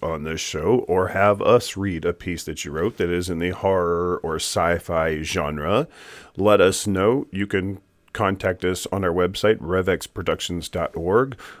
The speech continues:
or on Facebook. Just look for Rev X Productions, or just look for me, Professor Rex. This show will be an ongoing thing. Um, I have a bunch in the can, but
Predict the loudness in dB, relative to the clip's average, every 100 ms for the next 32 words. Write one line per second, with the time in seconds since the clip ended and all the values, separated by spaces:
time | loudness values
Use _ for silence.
0 | 0 4 4 4 0 -2 0 2 2 0
1 | 0 0 0 -6 -4 -6 -8 -6 -6 -4
2 | -4 -4 -6 -8 -10 -6 -4 -2 -2 4
3 | 4 4 -2 0 0 0 -4 -2 0 0
4 | -2 -2 -2 -2 -4 -4 -6 -10 -14 -14
5 | -18 -20 -20 -20 -20 -6 0 2 6 8
6 | 8 6 4 0 0 2 4 4 4 4
7 | 4 4 2 2 0 0 0 0 -4 -8
8 | -16 _ _ -2 2 2 2 4 4 4
9 | 0 0 0 0 -2 -2 -2 -2 0 0
10 | 2 0 -4 _ _ 2 4 6 4 0